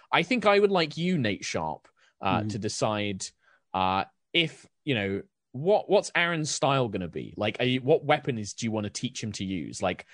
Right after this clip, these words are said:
Speaker 1: what's his combat style gonna be? Are you gonna teach him to focus more on, like, dual handing or, like, with a shield? Do you want him to be, like, you know, a spear or, like, you know,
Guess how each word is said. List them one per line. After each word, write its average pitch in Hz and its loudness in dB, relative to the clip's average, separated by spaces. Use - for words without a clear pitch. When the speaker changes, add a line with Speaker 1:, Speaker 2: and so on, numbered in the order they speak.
Speaker 1:
what's 135 0
his 131 -2
combat 110 -2
style 82 -4
gonna 80 -8
be? 67 -8
Are 71 -6
you 95 -6
gonna 101 -4
teach - -8
him 101 -4
to 101 -8
focus 104 -6
more 101 -2
on, 95 -4
like, 90 -6
dual 107 0
handing 139 2
or, 107 -6
like, 95 -2
with 87 -2
a 90 -4
shield? 131 2
Do - -2
you 107 2
want 104 0
him 101 -4
to 101 -8
be, 95 -2
like, 90 -2
you 113 -6
know, 92 0
a 104 -4
spear 127 2
or, 107 0
like, 104 0
you 123 -4
know, 95 -2